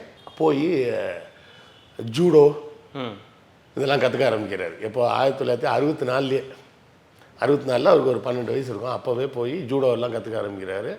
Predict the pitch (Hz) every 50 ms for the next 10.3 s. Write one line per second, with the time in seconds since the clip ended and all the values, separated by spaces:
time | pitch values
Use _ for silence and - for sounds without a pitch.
0 | - - - - - - - - - - 113 113 113 113 113 104 110 143 190 185
1 | 180 151 139 139 143 147 131 147 139 143 151 123 131 139 147 170 175 175 156 135
2 | 147 165 170 165 165 156 139 123 117 123 127 123 120 113 110 110 104 101 95 95
3 | 98 107 117 131 139 147 - - - - - - - - - - 139 135 123 117
4 | 110 117 135 131 123 117 113 107 104 104 107 113 120 127 117 110 110 127 131 135
5 | 156 147 139 143 147 - 131 127 120 139 120 123 117 127 135 131 120 123 120 113
6 | 120 127 123 120 117 107 117 113 113 120 110 113 127 131 127 127 123 127 127 123
7 | - - 127 123 123 120 101 127 123 120 123 113 113 123 113 110 110 110 110 107
8 | 104 104 117 147 170 170 - - - - - - - - 143 - - 147 139 -
9 | 135 139 139 139 131 123 123 131 131 123 120 123 123 120 120 117 - 120 120 -
10 | 120 110 104 113 147 190